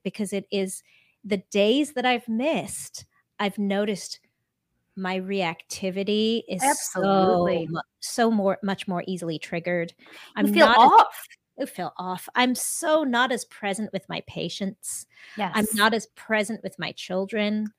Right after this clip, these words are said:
Speaker 2: Right.
Speaker 1: It, and not as present with my husband.
Speaker 2: Sure.
Speaker 1: You know, I think it's been one of the greatest gifts of my life,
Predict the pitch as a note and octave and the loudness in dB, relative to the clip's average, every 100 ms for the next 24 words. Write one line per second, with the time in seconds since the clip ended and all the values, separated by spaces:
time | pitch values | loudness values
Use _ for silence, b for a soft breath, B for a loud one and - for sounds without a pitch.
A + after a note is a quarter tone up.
0 | - F#3+ F3 - A#3+ - _ _ - G#3 | -6 -6 -4 0 0 0 _ _ -4 0
1 | A3 A3 - A3+ A3 F#3 F3+ E3 F3+ - | 0 -2 -2 -2 -2 -6 -6 -6 -8 -6
2 | G3 G3+ G3 - B - A#3+ A3+ G#3 F#3+ | -6 -6 -8 -12 B -4 0 2 2 0
3 | F#3 G#3+ G#3 B3+ A#3 - - _ _ _ | 0 0 0 0 0 -4 -20 _ _ _
4 | _ G#3+ G#3+ - - A#3+ A#3+ G3+ F#3+ _ | _ -4 -4 -6 2 4 4 4 -2 _
5 | G3+ F#3 G3 G#3+ A3 F#3 F#3 - F#3 F3+ | -10 -2 2 2 2 0 -6 -2 0 0
6 | E3+ - E3 - D#3+ D#3+ D#3 D#3 - E3+ | -2 -6 -6 -8 -8 -6 -6 -4 -6 -8